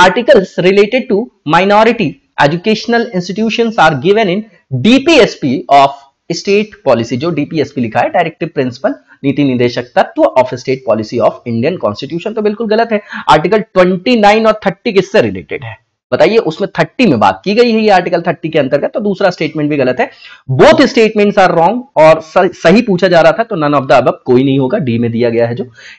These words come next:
इसके बाद next question है, संविधान की जो आपकी छठी अनुसूची, फिफ्थ और sixth, very important, ठीक है ना? Tribal areas का जो आपका क्षेत्र है, वहां पर प्रशासन से संदर्भित है। Fifth जो आप schedule देखेंगे, उसमें maximum पेशा वाले areas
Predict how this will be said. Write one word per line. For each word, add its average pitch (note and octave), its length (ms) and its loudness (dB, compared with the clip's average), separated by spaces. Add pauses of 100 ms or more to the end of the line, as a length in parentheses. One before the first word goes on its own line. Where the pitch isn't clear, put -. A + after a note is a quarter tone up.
इसके F3 140 -4
बाद G#3+ 140 6
next G3 260 0
question G#3 320 2
है, B3 80 -2
संविधान F3 500 0
की F#3+ 160 -4
जो F3 200 0
आपकी E3 400 0
छठी F#3+ 260 0
अनुसूची, B2 440 -2
फिफ्थ - 500 -4 (120)
और E3 240 6
sixth, - 500 -12 (280)
very G3+ 200 2
important, F#3 520 -2 (600)
ठीक E3+ 80 2
है A#3+ 60 2
ना? C#4+ 80 -4 (260)
Tribal D3 360 2
areas D3 480 4
का D#3 280 2 (220)
जो C#3 120 4
आपका C#3+ 320 4
क्षेत्र - 640 -2
है, E3+ 120 2
वहां D3+ 180 -4
पर C#3+ 100 -2
प्रशासन C3+ 480 0
से - 120 -6
संदर्भित D#3 480 0
है। A3+ 60 -2
Fifth A3 420 0 (300)
जो F#3 180 4
आप - 200 2
schedule F#3 280 0
देखेंगे, F#3+ 300 -2
उसमें F#3+ 220 -4
maximum D#3 400 -2
पेशा E3+ 300 0
वाले D3 280 4 (400)
areas C#3+ 400 4